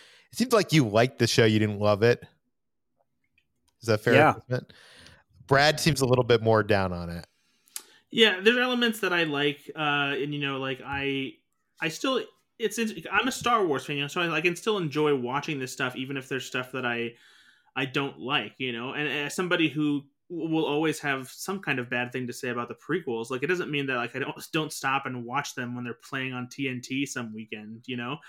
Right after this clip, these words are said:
Speaker 3: Um, and so, like, I, I had, I, I kind of reconcile just, like, the things that I dislike just with the fact that, like, I like Star Wars so much, and so, um, you know, and it's, I, I, I'm keeping up with this kind of stuff 'cause, you know, I'm, I'm always hoping and interested in the next thing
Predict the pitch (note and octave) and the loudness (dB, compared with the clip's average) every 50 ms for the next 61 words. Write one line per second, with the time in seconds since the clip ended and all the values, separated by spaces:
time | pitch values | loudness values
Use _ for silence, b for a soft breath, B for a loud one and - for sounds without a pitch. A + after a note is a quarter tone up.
0 | B B B B B B B B B - D3 D3 D3 C#3+ C#3+ C#3 C#3 C3+ - - | B B B B B B B B B 2 4 4 4 4 2 0 -4 -8 -8 -8
1 | D3+ D3+ - F3+ E3+ D#3+ D#3 D3 C#3+ C#3 - - - - - D3 C#3+ C#3+ D3 D3 | -8 -2 0 2 2 4 2 2 2 0 -2 -10 -16 -6 -2 0 2 4 4 2
2 | C#3+ C#3 - _ _ _ _ _ _ _ _ _ _ _ _ _ _ _ _ _ | 2 0 -4 _ _ _ _ _ _ _ _ _ _ _ _ _ _ _ _ _
3 | _ _ _ _ _ _ _ _ _ _ _ - D#3+ D#3+ D#3+ F#3+ E3+ F#3 F#3 F3+ | _ _ _ _ _ _ _ _ _ _ _ -2 0 2 2 2 2 2 0 0
4 | F#3 F#3+ F#3 - A#3 B3+ A#3+ G3+ E3 F3+ F3 - F3+ E3 - - E3 D3 C#3+ C#3 | 0 -2 0 2 4 4 4 4 4 2 2 2 0 -2 0 2 2 2 2 2
5 | C#3+ - D3+ C#3 C3+ - D#3 D3+ C#3+ C#3+ C#3+ C3+ C3 C3+ C#3+ C3+ - C#3+ C3 C3+ | 0 -2 -4 -6 -4 -4 -4 -2 0 0 0 0 0 -2 -4 -4 -2 -2 -2 -2
6 | B2+ C#3+ C3 C#3+ C3+ C#3 C3+ B2 C3+ C3 B2+ B2 C3 A2+ A#2+ B2 C3+ C3 B2+ A#2+ | -2 -4 -4 -4 -4 -6 -4 -2 -2 -2 -2 -2 -4 -4 -4 -4 -4 -2 -2 -2
7 | B2 B2 B2 B2 - - C3+ B2+ B2+ B2 B2 A#2+ A2+ A2+ A2+ - - A#2+ A#2 A#2 | -2 -2 -4 -6 -6 -6 -4 -2 -2 -2 -2 -2 -4 -6 -6 -8 -8 -8 -6 -6
8 | A#2 A2+ G#2+ G#2+ - B2 A#2+ B2 B2 - - C3+ B2+ B2+ B2 B2 B2 b b b | -6 -6 -6 -8 -8 -8 -8 -8 -8 -6 -4 -2 -2 0 -2 -4 -6 b b b
9 | b b b b b b _ B2+ C3 C3 C3 B2+ B2+ B2 B2 B2 A#2+ A2+ - E3 | b b b b b b _ 0 0 2 2 0 -2 -4 -4 -6 -8 -6 -4 -4
10 | D#3 A2+ F#2 D3 D3 D3 C#3+ - - - - C#3+ C#3+ - C#3 D3+ D#3 - C#3 D3+ | -4 -4 -2 -2 -2 -2 -2 -4 -8 -8 -6 -6 -4 -2 -2 -2 -2 -2 -2 -6
11 | D#3 - - G#3+ G#3 F#3+ E3+ D#3+ E3 D#3+ E3 C#3 C3+ - - C#3 B2+ B2+ C3+ B2+ | -6 -4 -4 -2 -2 -2 -2 -4 -4 -4 -4 -6 -6 -6 -6 -6 -4 -6 -6 -6
12 | - C3+ C3+ C3+ C3 C3 C3+ B2+ C3 C#3 C#3 C#3 C#3 C3+ C3 - - D3 C#3 C#3 | -6 -4 -2 -2 -2 -2 -2 -4 -4 -4 -2 0 0 -2 -2 -4 -2 -2 0 0
13 | C#3 C#3 C3+ C3 C3 B2+ B2+ B2+ - C#3 C#3+ C3 B2 B2 B2 B2 B2 A#2+ - - | 0 0 0 -2 -4 -6 -8 -10 -12 -10 -8 -8 -6 -6 -4 -6 -6 -8 -10 -10
14 | - C3 B2+ B2 B2 B2 B2 B2 B2 | -8 -6 -6 -4 -4 -4 -6 -8 -8